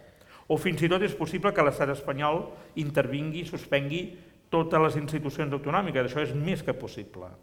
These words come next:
Però l'única cosa que tenim molt clara és que aquest procés, si acaba sense haver obtingut la independència, però acaba amb una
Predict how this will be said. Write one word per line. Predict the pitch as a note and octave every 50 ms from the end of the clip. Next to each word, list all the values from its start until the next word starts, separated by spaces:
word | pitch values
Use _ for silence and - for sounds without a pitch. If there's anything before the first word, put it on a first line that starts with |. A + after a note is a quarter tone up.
| _ _ _ - _ _ _ _ _ _ _ _ - - - - _ _ _ _
Però | - C#3+ C#3 D3 D3+
l'única | E3+ F#3+ G3+ F#3+ F3+ F3 D#3+
cosa | F#3 F3 F#3+ F#3+
que | F3+ E3
tenim | E3 D#3 D3 D3+ D#3 D3+
molt | D3 C#3+ C#3 -
clara | D3 D3 D3 C#3 C#3+ F3 A#3+ A#3+ - - - - - - _ _
és | D3+ C#3 -
que | - C#3
aquest | - E3+ E3 E3 E3 -
procés, | C3+ A#2+ - - D#3 D3 C#3 D#3+ - - - - - - _ _ _ _ _ _ _ _ _ _ _ _ _ _ _ _ _ _ _ _ _ _ _ _ _ _ _ _ _ -
si | - - D3+ C3+ C3+
acaba | C3 C3+ - E3+ F3 E3 C3+ B2+ A#2+ G#2+ G2 F#2 - - - - - - - _ _ _ _ _ _ _ _ _ _ _ _ _ _ _ _ _ _ _ _ _ _ _ _ _ _
sense | - C#3 C3 B2+ B2 C3+
haver | B2 C#3 C#3+ - - - - - - - -
obtingut | C3+ - D3 C3+ C3+ C3+ C#3 C#3
la | C3+ C3
independència, | B2+ B2+ C3 B2+ A#2+ A#2+ A#2 A2+ A2+ A2 - - A#2+ A2+ - -
però | - C3+ C3 C3 B2+
acaba | B2+ - E3 E3+ F3 C#3+ C#3+ B2+ A#2+ A#2+
amb | C3 C3+ C#3 D3+
una | D#3 D3+ D#3 D3+